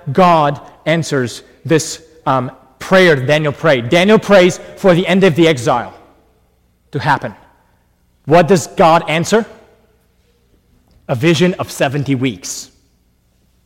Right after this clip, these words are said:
An apocalyptic vision. Now, friends, I don't know about you, but I'll tell you, we could stay at least two hours just to talk about details and various interpretations of how the seventy weeks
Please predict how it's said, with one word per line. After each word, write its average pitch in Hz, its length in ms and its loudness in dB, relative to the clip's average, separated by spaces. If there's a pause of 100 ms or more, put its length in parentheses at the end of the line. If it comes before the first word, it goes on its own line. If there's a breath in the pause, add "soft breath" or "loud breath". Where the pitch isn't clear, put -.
(880)
An 196 140 4
apocalyptic 214 640 4
vision. 202 440 4 (640 soft breath)
Now, 180 80 2
friends, 202 280 2 (680 loud breath)
I 175 120 2
don't 226 160 4
know 202 140 6
about 180 300 2
you, 196 100 0
but 165 120 0
I'll 156 160 2
tell 185 140 0
you, 170 280 4
we 170 160 0
could 233 160 -2
stay 165 580 0
at 147 180 -4
least 175 500 0 (380)
two 185 180 0
hours 180 560 0 (140)
just 131 140 -6
to 139 80 -8
talk - 460 -6 (200)
about 135 340 -2
details 156 460 0
and 131 160 -8
various 151 340 0
interpretations 151 600 -4
of 147 160 -8
how 156 220 -4
the 143 100 -4
seventy 156 340 -4
weeks 151 380 -2